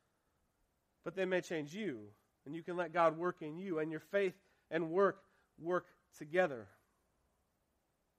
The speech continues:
And there may be a cause that you're passionate about,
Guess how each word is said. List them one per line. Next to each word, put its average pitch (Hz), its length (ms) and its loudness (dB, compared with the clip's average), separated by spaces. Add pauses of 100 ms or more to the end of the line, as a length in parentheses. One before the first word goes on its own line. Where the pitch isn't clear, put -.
(400)
And 165 60 -2
there 190 80 4
may 214 140 6
be 214 140 4
a 190 80 6
cause 175 640 10 (540)
that 170 180 -6
you're 175 80 0
passionate 185 640 0
about, 139 360 0